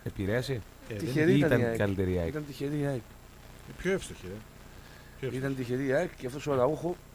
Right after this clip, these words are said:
Speaker 3: δεν ξέρω ποιο τσακάλι μας τον απέρριψε. Ας πάμε να δώσουν δύο εκατομμύρια τον πάρουν τώρα. Γιατί έχει τρομερή ποιότητα. Και όχι μόνο στην εκτέλεση, είναι μέσα σε όλη τη δημιουργία χθες.
Speaker 2: Και εξτρέμ παίζει.
Speaker 3: Και εξτρέμ παίζει και φορ παίζει και...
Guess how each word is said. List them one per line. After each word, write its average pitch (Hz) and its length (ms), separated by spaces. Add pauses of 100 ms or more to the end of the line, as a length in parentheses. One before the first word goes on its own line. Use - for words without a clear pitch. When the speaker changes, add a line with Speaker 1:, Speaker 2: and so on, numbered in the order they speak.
(280)
Speaker 3:
δεν 135 140
ξέρω 143 220
ποιο 127 120
τσακάλι 117 420
μας 117 380
τον 123 140
απέρριψε. 143 520 (880)
Ας 113 100
πάμε 135 160
να 131 60
δώσουν 117 140
δύο 120 100
εκατομμύρια 113 320
τον 107 120
πάρουν 104 240
τώρα. 156 220 (1120)
Γιατί 110 180
έχει 127 220
τρομερή 117 340
ποιότητα. 104 460 (600)
Και 139 80
όχι 139 140
μόνο 127 180
στην 101 120
εκτέλεση, 113 460 (240)
είναι 139 180
μέσα 143 220
σε 131 80
όλη 147 100
τη 135 60
δημιουργία 127 440
χθες. - 180 (440)
Speaker 2:
Και 214 60
εξτρέμ 208 340
παίζει. 98 180 (460)
Speaker 3:
Και - 80
εξτρέμ 131 380
παίζει 127 200
και 107 120
φορ 123 200
παίζει 120 280
και... 113 120